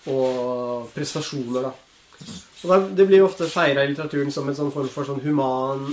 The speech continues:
en hu-, human utvikling, altså at det er liksom noe mer, at det er en positiv utvikling, men,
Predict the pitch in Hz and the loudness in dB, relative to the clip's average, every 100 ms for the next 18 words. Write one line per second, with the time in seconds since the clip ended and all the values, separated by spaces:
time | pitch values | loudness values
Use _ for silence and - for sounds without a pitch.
0 | 147 151 151 135 156 143 139 143 135 135 | -2 -2 0 -2 -2 0 0 -2 -4 -6
1 | 170 214 214 196 156 151 143 147 147 143 | -2 -2 -2 -4 -2 -2 0 -2 -2 0
2 | 143 131 131 131 131 135 131 - - - | -2 0 -2 -4 -6 -8 -12 -16 -20 -20
3 | _ - 139 135 131 135 131 143 151 139 | _ -20 -6 -2 0 -2 -6 -10 -6 -4
4 | 143 135 165 202 190 | -4 -4 0 2 2